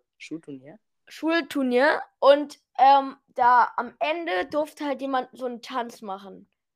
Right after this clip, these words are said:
Speaker 1: Oh mein Gott.
Speaker 2: Und dann wurde so mal jemand ausgewählt und er hat Gritty gemacht. Aber wirklich nur so dieses, nur so dieses nach hoch springen und die, die Hände nicht mal mehr nach vorne zu
Speaker 1: Ey,
Speaker 2: den
Speaker 1: weißt du,
Speaker 2: Augen
Speaker 1: der,
Speaker 2: machen, sondern
Speaker 1: der
Speaker 2: nur so hoch und runter.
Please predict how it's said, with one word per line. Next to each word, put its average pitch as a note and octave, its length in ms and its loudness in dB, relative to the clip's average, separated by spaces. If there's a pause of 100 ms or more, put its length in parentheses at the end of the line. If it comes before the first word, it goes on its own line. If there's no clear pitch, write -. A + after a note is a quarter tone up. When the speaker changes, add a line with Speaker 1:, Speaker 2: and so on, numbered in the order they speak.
(100)
Speaker 1:
Oh - 60 -20
mein C#3 240 -20
Gott. - 80 -20 (240)
Speaker 2:
Und B3 100 -8
dann B3+ 160 -4
wurde C#4 200 0
so C#4 120 -2
mal C4 180 2
jemand B3 240 -2
ausgewählt A#3+ 720 -2 (100)
und B3+ 120 -6
er B3 100 -4
hat A#3 200 -6
Gritty C4+ 280 -8
gemacht. A#3 440 -4 (100)
Aber B3+ 280 4
wirklich D#4+ 360 -6 (240)
nur D#4+ 240 0
so D#4 120 -6
dieses, E4 440 -2 (220)
nur E4+ 160 0
so F4+ 100 0
dieses E4+ 280 2
nach D4 240 6
hoch F4+ 220 8
springen E4 420 -2
und C#4 140 -4
die, D4 220 2 (560)
die D4 100 -2
Hände F#4 280 -4
nicht F#4 200 -4
mal F4 120 2
mehr D#4+ 160 4
nach C4+ 240 4
vorne E4+ 500 -2
zu - 80 -4
Speaker 1:
Ey, F#3+ 80 0
Speaker 2:
den F#3+ 40 -10
Speaker 1:
weißt G#3 220 0
du, D#4+ 60 4
Speaker 2:
Augen F#4 140 2
Speaker 1:
der, D#4+ 80 8
Speaker 2:
machen, D#4+ 140 0
sondern D#4 160 6
Speaker 1:
der D4 80 4
Speaker 2:
nur E4+ 160 4
so D#4+ 80 6
hoch E4 280 4
und C4+ 120 0
runter. C4+ 460 -4